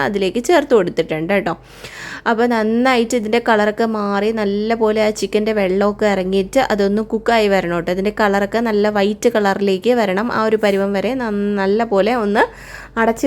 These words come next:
വെച്ചിട്ട് അതൊന്ന് കുക്കാക്കുക കേട്ടോ. അപ്പം, ആ, ഇതിപ്പോൾ ഒന്ന് കുറച്ചൊന്ന് കുക്കായിട്ടുണ്ട്. ആ ഒരു സമയത്ത് വീണ്ടും ഓപ്പൺ ചെയ്തിട്ട് അതിലേക്ക് ഒരു തക്കാളി ചേർത്ത് കൊടുത്തിട്ടുണ്ട്. ആ, ഈ തക്കാളിയൊക്കെ നല്ല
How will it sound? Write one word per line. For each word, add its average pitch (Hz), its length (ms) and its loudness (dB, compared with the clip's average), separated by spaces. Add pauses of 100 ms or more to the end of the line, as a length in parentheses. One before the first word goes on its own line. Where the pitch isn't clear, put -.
വെച്ചിട്ട് 220 380 0
അതൊന്ന് 233 280 0 (100)
കുക്കാക്കുക 226 520 0
കേട്ടോ. 160 180 -2 (540)
അപ്പം, 262 220 0 (220)
ആ, - 20 2 (300)
ഇതിപ്പോൾ 247 260 0 (120)
ഒന്ന് 247 220 0
കുറച്ചൊന്ന് 254 440 -2
കുക്കായിട്ടുണ്ട്. 214 640 0
ആ - 80 0
ഒരു 269 180 2
സമയത്ത് 240 380 0
വീണ്ടും 240 280 0
ഓപ്പൺ 226 260 -2
ചെയ്തിട്ട് 208 420 0
അതിലേക്ക് 214 360 0 (120)
ഒരു 277 120 4 (100)
തക്കാളി 214 340 0 (100)
ചേർത്ത് 220 280 2
കൊടുത്തിട്ടുണ്ട്. 156 520 -2 (580)
ആ, 214 80 2 (100)
ഈ - 20 0 (100)
തക്കാളിയൊക്കെ 240 520 0 (100)
നല്ല 226 240 0